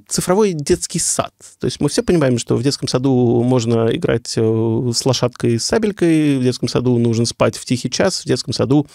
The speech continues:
нужно хорошо кушать кашку. А, то есть никакого насилия, естественно, нету. Но если ты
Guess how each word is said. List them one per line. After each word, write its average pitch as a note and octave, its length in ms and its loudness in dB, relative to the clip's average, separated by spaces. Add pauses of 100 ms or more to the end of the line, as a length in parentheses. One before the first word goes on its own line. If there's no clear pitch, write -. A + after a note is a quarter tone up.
(320)
нужно B2 320 4
хорошо A#2+ 280 0
кушать B2 280 -2
кашку. - 400 -2 (460)
А, G2 420 2 (140)
то C3 100 -2
есть - 240 -8
никакого F#3 300 2
насилия, D3 360 2
естественно, - 400 -2
нету. F#2+ 300 -2 (180)
Но D#3 240 0 (460)
если D3 200 0
ты B2+ 340 0